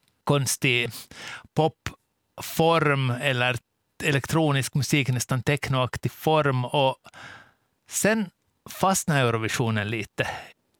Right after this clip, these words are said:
i sitt eget sound och, och tycker jag tappar bort mycket av sin unikhet. Och nu är det någon slags karneval där dålig smak nästan premieras och höjs upp som ett värde. Och det där kan jag väl tycka att det är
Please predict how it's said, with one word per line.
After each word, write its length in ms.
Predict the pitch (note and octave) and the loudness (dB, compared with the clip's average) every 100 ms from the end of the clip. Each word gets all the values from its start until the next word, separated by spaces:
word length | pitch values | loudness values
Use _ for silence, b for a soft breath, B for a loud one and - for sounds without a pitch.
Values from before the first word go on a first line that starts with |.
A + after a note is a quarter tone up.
| _ _ _ - | _ _ _ -6
i 80 | D3 | -2
sitt 220 | - C3+ | 0 2
eget 320 | D3 B2+ - | 2 2 0
sound 600 | - E3 C3+ G2+ A2+ A#2+ - - | 0 2 2 0 -4 -4 -6 -4
och, 260 | C#3+ C3 - _ _ | 0 0 -2 _ _
och 160 | - D3+ | -4 0
tycker 200 | C#3+ D#3 | 2 2
jag 100 | C#3+ | 2
tappar 240 | D#3 - | 0 0
bort 360 | C#3 F3 F#3 - | 2 2 2 0
mycket 320 | C3 A#2+ C#3 | 0 2 0
av 40 | A2+ | 0
sin 280 | - B2 - _ | 0 -2 -4 _
unikhet. 760 | D3 C#3 A2+ A2+ - A#2+ A#2 - B B B B - | 0 2 2 0 -2 -2 -2 -6 B B B B -4
Och 100 | G3 | 0
nu 100 | F#3+ | 2
är 40 | F#3+ | 4
det 100 | F3+ | 2
någon 140 | E3+ | 2
slags 240 | E3+ - - | 0 -2 0
karneval 600 | D3+ C3+ C#3+ D3 D3 B2 | 2 2 2 2 2 2
där 280 | B2+ B2+ - _ _ _ _ | 0 0 -6 _ _ _ _
dålig 560 | E3 C#3+ F#3 F3+ D3+ C3 | -2 2 4 4 4 2
smak 840 | - - C#3+ D#3+ E3 C#3 C3 - - | 0 -2 2 4 4 4 2 -4 -6
nästan 640 | D3 D#3 - - C3 B2+ _ _ _ - | 0 0 2 0 0 -2 _ _ _ -6
premieras 720 | - C#3+ D3 D#3+ D3 B2 A2+ | 0 2 4 4 4 2 0
och 80 | B2 | 2
höjs 280 | C3+ B2+ - | 2 2 2
upp 180 | E3+ - | 0 0
som 140 | A2+ | 0
ett 180 | A2 - | 0 0
värde. 380 | B2+ A#2 A2+ A#2+ | 2 2 2 -2
Och 220 | - C#3+ | -2 0
det 100 | C#3+ | 0
där 100 | D#3+ | 0
kan 160 | - C#3+ | 0 2
jag 60 | |
väl 140 | B2+ A#2+ | 2 0
tycka 340 | - A#2 A#2+ | 0 -2 -2
att 120 | A2+ | -2
det 80 | C3+ | 0
är 80 | B2 | -2